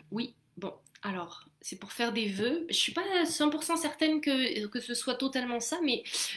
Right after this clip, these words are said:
euh, oui, faire un vœu, c'est vrai. C'est vrai qu'on dit de faire un vœu quand on souffle la bougie. Mais pourquoi faire un vœu en,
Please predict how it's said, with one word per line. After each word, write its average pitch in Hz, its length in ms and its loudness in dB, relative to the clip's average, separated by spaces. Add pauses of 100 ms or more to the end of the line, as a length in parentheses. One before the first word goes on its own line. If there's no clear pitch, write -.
(120)
euh, 214 1040 4
oui, 302 360 8 (240)
faire 240 300 0
un 240 120 2
vœu, 233 220 0
c'est 240 160 -2
vrai. 202 300 -4 (120)
C'est - 200 -4
vrai 208 180 -8
qu'on 208 120 -6
dit 196 140 -8
de - 60 -14
faire 196 160 -6
un 190 140 -4
vœu 185 120 -8
quand 202 220 -10
on 185 60 -12
souffle - 260 -12
la 190 40 -6
bougie. 185 440 -8 (1300)
Mais 196 120 -2
pourquoi 247 520 -6
faire 220 220 -4
un 185 160 -4
vœu 220 400 -4
en, 196 260 -4